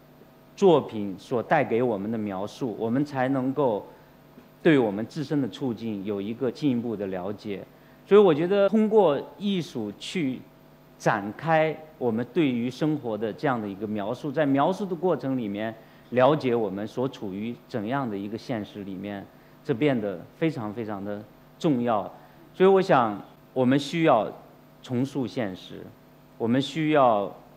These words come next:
对于创作者来说，我们需要通过艺术去，去发现现实内在的关联性，发现现实内在的一种，呃，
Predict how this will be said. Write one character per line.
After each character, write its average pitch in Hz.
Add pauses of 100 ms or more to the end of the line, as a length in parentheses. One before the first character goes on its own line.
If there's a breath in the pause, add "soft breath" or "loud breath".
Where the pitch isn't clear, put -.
(140)
对 190
于 165
创 185
作 165
者 104
来 95
说， 120
我 113
们 104
需 143
要 107 (160)
通 156
过 135 (160)
艺 160
术 117
去， 117 (420 loud breath)
去 147
发 156
现 139 (200)
现 151
实 120
内 160
在 113
的 95
关 110
联 90
性， 92 (480 loud breath)
发 160
现 156
现 143
实 113
内 151
在 127
的 101
一 104
种， 95 (460 loud breath)
呃， 95